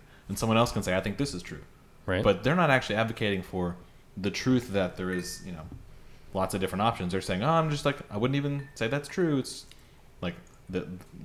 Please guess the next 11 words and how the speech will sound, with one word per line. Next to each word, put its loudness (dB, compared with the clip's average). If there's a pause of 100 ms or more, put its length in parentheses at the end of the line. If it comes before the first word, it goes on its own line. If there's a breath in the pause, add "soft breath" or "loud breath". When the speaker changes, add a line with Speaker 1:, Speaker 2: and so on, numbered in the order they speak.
(160)
Speaker 1:
the 0
option 4
of 0
not 2
having 0
a 0
metaphysic -2
isn't -4 (140)
on 0
the -2
table, -10